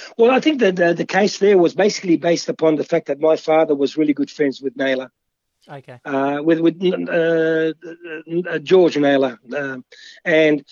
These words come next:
Speaker 1: you know, they were talking, and obviously George was always the, trying to put in a word for Tarrawanna.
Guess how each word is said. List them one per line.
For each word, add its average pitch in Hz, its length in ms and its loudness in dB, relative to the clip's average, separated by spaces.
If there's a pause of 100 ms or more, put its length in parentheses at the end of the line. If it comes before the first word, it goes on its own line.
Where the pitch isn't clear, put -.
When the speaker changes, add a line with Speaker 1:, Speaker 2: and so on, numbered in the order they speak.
(140)
Speaker 1:
you 320 100 2
know, 233 140 6
they 302 140 6
were 175 120 4
talking, 165 480 0
and 156 160 2
obviously 170 380 -2
George 165 480 2
was 147 180 -2
always 156 340 2
the, 139 300 -6 (360)
trying 170 240 2
to 147 40 2
put 160 220 0
in 151 80 4
a 143 60 4
word 151 300 4
for 143 280 2
Tarrawanna. 170 800 2